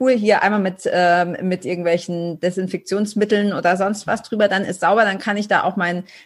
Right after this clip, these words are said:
mein Baby drauflegen oder so. Ähm, aber das ist ja meistens dann schädlicher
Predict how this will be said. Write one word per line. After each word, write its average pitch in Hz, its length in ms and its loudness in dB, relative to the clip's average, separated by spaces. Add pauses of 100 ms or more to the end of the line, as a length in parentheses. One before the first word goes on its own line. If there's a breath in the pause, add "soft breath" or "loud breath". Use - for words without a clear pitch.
mein 185 200 0
Baby 226 280 0
drauflegen 226 640 0
oder 214 320 0
so. 220 320 0 (380 loud breath)
Ähm, 196 380 2
aber 190 280 4
das 185 240 -4
ist 202 140 -10
ja 180 80 0
meistens 190 400 -4
dann 185 420 -2 (400)
schädlicher 196 1080 2